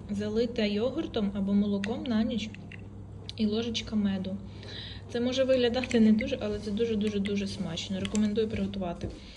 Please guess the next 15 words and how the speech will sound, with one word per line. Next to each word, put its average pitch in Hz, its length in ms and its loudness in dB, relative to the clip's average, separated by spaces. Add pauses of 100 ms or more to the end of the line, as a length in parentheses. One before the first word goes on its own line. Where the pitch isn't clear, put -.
(280)
Таке 226 220 -2
на 247 120 2
смак, 220 320 2
як 208 180 -4
йогурт, 202 680 0
е, 180 200 -2 (260)
з 180 80 -2
висівками, 202 580 2
щось 196 200 -4
такого 196 340 -6
плану. 170 280 -10 (1120)
Я 262 220 -12
зараз 254 260 -8
готую, 233 560 -6 (640)
е, - 20 -18